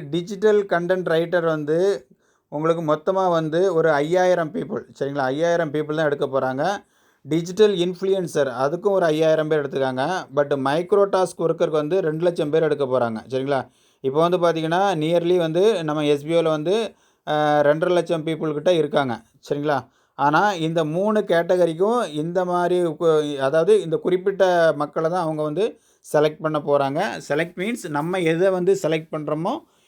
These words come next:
இப்போ உதாரணமா வந்து இந்த ஒர்க்குக்கு வந்து டிஜிட்டல் கண்டென்ட் ரைட்டர் வந்து மேக்ஸிமம் வந்து பார்த்தீங்கன்னா, ஐயாயிரம் பேர் தான் எடுப்பாங்க, சரிங்களா? ஐயாயிரம் பேருக்கு மேல இதுல வந்து ஜாயின் பண்ண முடியாது.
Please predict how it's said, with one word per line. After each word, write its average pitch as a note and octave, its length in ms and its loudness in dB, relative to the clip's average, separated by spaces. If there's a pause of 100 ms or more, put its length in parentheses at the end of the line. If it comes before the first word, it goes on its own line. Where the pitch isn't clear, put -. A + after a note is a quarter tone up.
(160)
இப்போ D#3 140 0 (120)
உதாரணமா F#3+ 360 2 (100)
வந்து E3+ 180 2 (160)
இந்த F#3 200 0 (160)
ஒர்க்குக்கு F3 380 0
வந்து D#3 160 0 (100)
டிஜிட்டல் F3+ 400 2 (160)
கண்டென்ட் E3 360 -2
ரைட்டர் D#3 300 0
வந்து E3+ 200 0 (540)
மேக்ஸிமம் G3+ 720 0
வந்து F#3+ 240 0
பார்த்தீங்கன்னா, E3 420 0 (460)
ஐயாயிரம் E3+ 420 2
பேர் D#3+ 140 2
தான் E3+ 120 0
எடுப்பாங்க, B2+ 300 -4 (260)
சரிங்களா? C#3+ 300 -2 (640)
ஐயாயிரம் E3+ 480 2
பேருக்கு E3+ 240 2
மேல F3+ 220 0
இதுல E3+ 180 -2
வந்து E3 160 0 (140)
ஜாயின் D3+ 260 0
பண்ண D3 220 -2
முடியாது. A#2+ 340 2